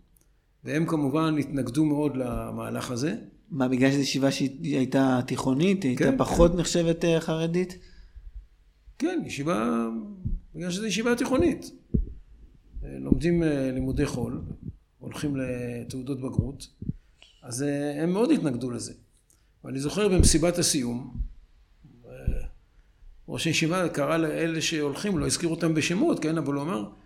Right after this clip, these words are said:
Speaker 1: זה היה בדיוק ב-, בקיץ, פרשת בלק. אז הוא דרש דרשה שלמה על שרי בלק.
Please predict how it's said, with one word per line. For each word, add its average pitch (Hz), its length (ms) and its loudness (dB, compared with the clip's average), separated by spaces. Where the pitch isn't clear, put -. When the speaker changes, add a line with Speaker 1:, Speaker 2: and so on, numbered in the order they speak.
Speaker 1:
זה 151 60 -10
היה 143 80 -4
בדיוק 147 320 -2
ב-, 135 340 -2
בקיץ, - 760 -2
פרשת 143 280 -4
בלק. 151 340 0
אז 107 60 -12
הוא 123 160 -6
דרש 147 360 0
דרשה 156 360 -4
שלמה 165 340 -4
על - 100 8
שרי - 360 12
בלק. 139 400 0